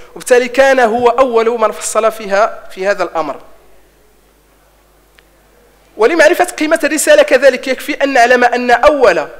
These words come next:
انتبهوا معي لهذا الأمر، أن أول مؤلف مستقل مطبوع في طب الأطفال في الغرب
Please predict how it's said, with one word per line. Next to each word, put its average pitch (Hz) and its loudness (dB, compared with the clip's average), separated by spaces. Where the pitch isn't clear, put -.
انتبهوا 233 -2
معي 240 0
لهذا 240 0
الأمر، 160 -8
أن 165 -8
أول 240 2
مؤلف 247 2
مستقل 220 -4
مطبوع 254 0
في 269 -4
طب 269 -2
الأطفال 220 0
في - -6
الغرب 294 2